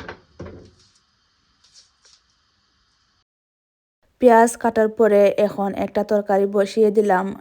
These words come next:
এখানে আমি কমলার খোসা দিয়ে এই যে মখা মাছটা রান্না করব, তাই সব মশলা, কমলার খোসা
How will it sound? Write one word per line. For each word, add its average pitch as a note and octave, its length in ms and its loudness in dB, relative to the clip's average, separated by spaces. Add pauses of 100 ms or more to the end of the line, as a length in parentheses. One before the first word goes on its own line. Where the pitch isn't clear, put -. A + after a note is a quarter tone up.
(160)
এখানে G3+ 340 -6 (200)
আমি G3 200 -4 (580)
কমলার G#3 420 4 (100)
খোসা A3+ 300 -2 (120)
দিয়ে G3+ 240 4 (640)
এই F#3 80 -4 (120)
যে F#3 160 0 (400)
মখা G3 280 -8
মাছটা G#3 320 -4 (100)
রান্না F#3+ 260 -2 (100)
করব, F#3+ 200 -2 (600)
তাই F#3+ 200 0 (140)
সব G3 260 4 (180)
মশলা, G3 500 0 (440)
কমলার G3 520 -2
খোসা G3 320 -6